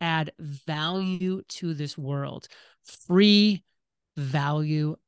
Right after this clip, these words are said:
to this world? What would that look like?" The idea for Entrepreneurs on Fire came to me as a daily podcast, interviewing the world's most successful entrepreneurs and just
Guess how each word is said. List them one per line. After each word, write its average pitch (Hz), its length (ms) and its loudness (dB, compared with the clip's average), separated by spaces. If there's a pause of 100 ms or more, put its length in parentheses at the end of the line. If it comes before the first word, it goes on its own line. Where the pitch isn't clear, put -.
(140)
to - 260 0
this 165 260 -2
world? 143 320 -2
What 147 360 0
would 247 120 -4
that 175 220 -4
look 147 240 -4
like?" 147 440 -4
The 165 200 0
idea 160 480 0
for - 200 -4
Entrepreneurs 156 640 0
on 143 200 -4
Fire 139 420 -4
came 185 300 4
to 180 120 -2
me 170 320 2 (540)
as 147 160 -4
a 131 140 -8
daily 202 560 4
podcast, 147 800 -4
interviewing 202 580 6
the 170 80 0
world's 156 300 -2
most 151 240 -4
successful 151 400 -4
entrepreneurs 175 560 6 (320)
and 190 100 4
just 160 220 2